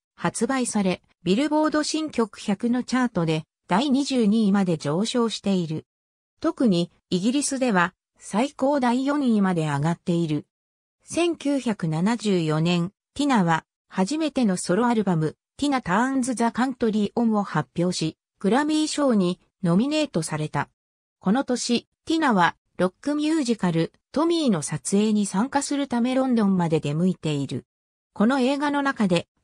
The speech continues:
彼女はアシッドクイーンを演じ、また、同名の曲を歌っている。ティナの歌は、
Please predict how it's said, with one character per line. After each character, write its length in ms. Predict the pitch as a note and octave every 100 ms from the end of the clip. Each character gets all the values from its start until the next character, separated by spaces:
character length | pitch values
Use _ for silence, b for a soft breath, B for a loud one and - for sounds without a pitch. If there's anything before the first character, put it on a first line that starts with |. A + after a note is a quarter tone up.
| -
彼 220 | D4 D#4
女 160 | A3 F#3
は 180 | E3+ - _ -
ア 100 | D#3
シ 180 | -
ッ 60 | -
ド 120 | D4+
ク 140 | - D4
イ 40 |
ー 220 | D4 B3+
ン 20 | E3+
を 140 | D#3
演 240 | D#3 G3
じ、 200 | F#3 F3+ - _ -
ま 140 | F#3+
た、 240 | G#3 G3 b _
同 220 | E3 A#3+
名 200 | D4 C#4+
の 140 | C#4 C#4
曲 380 | B3+ A3+ A#3+ A#3
を 60 |
歌 240 | G#3+ - G3+
っ 40 |
て 160 | - F3+
い 160 | E3 D3
る。 180 | C#3+ - _ _ _ _
テ 80 | D#4+
ィ 40 |
ナ 120 | D#4+ C#4+
の 140 | G3+
歌 220 | E3+ G#3
は、 200 | D#3+ C#3+